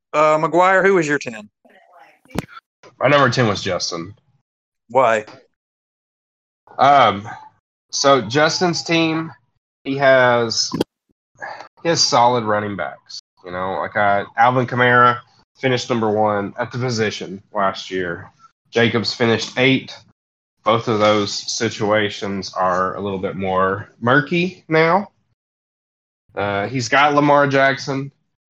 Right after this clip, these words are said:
Speaker 2: Uh, you know, I love that about his team. He, he's pretty much gonna start three running backs every week, depending on how the Ravens actually score their points this year. Justin's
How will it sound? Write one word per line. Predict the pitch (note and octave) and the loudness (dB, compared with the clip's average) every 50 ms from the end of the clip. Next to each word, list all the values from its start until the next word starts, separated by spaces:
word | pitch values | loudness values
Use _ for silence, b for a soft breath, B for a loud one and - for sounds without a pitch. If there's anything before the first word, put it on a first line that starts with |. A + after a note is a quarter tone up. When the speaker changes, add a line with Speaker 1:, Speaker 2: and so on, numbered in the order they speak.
| - G2+ | -10 -6
Speaker 2:
Uh, | G2+ G2+ G2+ - F#2 G#2 | -4 -4 -2 -4 -4 -6
you | G#2 | -6
know, | G2+ G2 | -4 -2
I | G2 G#2+ | 0 0
love | A2 A2+ B2 B2 B2 A#2+ | 2 2 4 2 2 2
that | B2 B2 A#2+ A#2 A2+ | 2 4 4 4 4
about | G#2+ G#2 A2 A2+ A2+ | 2 2 2 4 2
his | A2+ A2 G#2+ | 2 0 -2
team. | - - C#3 C3 C3 C3 C3 C3 B2+ C3 C3 - - - - - - _ _ _ _ _ - - - _ _ _ _ - | -4 -2 0 0 2 2 2 0 -2 -4 -6 -10 -12 -12 -12 -12 -14 _ _ _ _ _ -20 -20 -20 _ _ _ _ -12
He, | A#2+ A2 G#2 - - - | -12 -12 -10 -10 -10 -8
he's | C3 A#2+ - | -8 -8 -4
pretty | - E3+ E3 D#3 | 0 2 4 4
much | D3 C#3 C3+ C3 - - | 4 4 2 2 0 -2
gonna | C3 B2+ | -4 -2
start | A#2+ - - B2 A#2+ | -2 -2 0 0 0
three | A2+ - - B2+ B2 A#2 | -2 -4 -4 -4 -4 -2
running | A2+ A2+ A2 A2 A2 G#2 | 0 0 0 0 -2 -2
backs | G2+ A2 G#2+ G#2 - - - - - | -2 -2 -2 0 0 0 -2 -2 -4
every | A#2 G#2+ G2+ G#2 G#2 G2+ | -6 -6 -4 -6 -4 -4
week, | G#2 G#2 G#2 G#2 G#2+ - - - _ _ _ _ _ _ _ _ _ _ _ | -4 -4 -4 -4 -8 -12 -16 -20 _ _ _ _ _ _ _ _ _ _ _
depending | _ - G#2 G#2 G2+ G2+ | _ -8 -6 -4 -4 -2
on | G2 F#2+ G2 G2+ F#2+ | -2 -2 -4 -4 -6
how | - - A#2 G#2+ G#2 G2+ | -8 -4 0 0 2 2
the | F2+ F#2+ | 0 0
Ravens | F#2+ F#2+ F#2+ G2+ G#2 F#2+ G#2+ G2 F#2 F#2 - - | 0 0 0 0 0 -2 -4 -4 -6 -6 -8 -8
actually | - G2 G2+ - - - G2 F#2+ | -8 -6 -6 -6 -8 -10 -10 -8
score | - - - - G#2+ G#2 F#2 | -8 -6 -4 -2 0 0 0
their | F#2 F#2 F2 | -2 -2 -2
points | - A#2+ A#2 A2+ A#2+ - - - - | -2 0 0 0 0 -2 -4 -6 -4
this | B2 A2 - - B2 | -4 -4 -4 -4 -4
year. | A#2 A2+ A2+ A2 A2 - - _ - - - _ _ _ _ _ _ _ _ _ _ _ _ _ _ - | -2 0 0 -2 -4 -6 -8 _ -20 -20 -20 _ _ _ _ _ _ _ _ _ _ _ _ _ _ -8
Justin's | - - D3 D#3+ E3 - - F#3 F3+ C#3 B2+ | -2 0 2 2 2 2 2 2 2 2 0